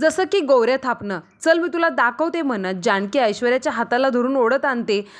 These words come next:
आणि शेणाची पाटी असते त्याच्यामध्ये तिचे दोन्ही हात बुडवते.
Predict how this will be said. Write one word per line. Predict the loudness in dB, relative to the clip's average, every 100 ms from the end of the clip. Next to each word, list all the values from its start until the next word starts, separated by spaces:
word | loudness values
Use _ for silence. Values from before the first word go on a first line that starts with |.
| -6
आणि | 0 0
शेणाची | 2 0 0 -2 0
पाटी | 2 2 0
असते | -2 -2 -2
त्याच्यामध्ये | -2 -2 0 0 0 -2 -2
तिचे | -4 -2
दोन्ही | 0 2 2 0
हात | 0 -2
बुडवते. | -2 0 0 0 -2 -4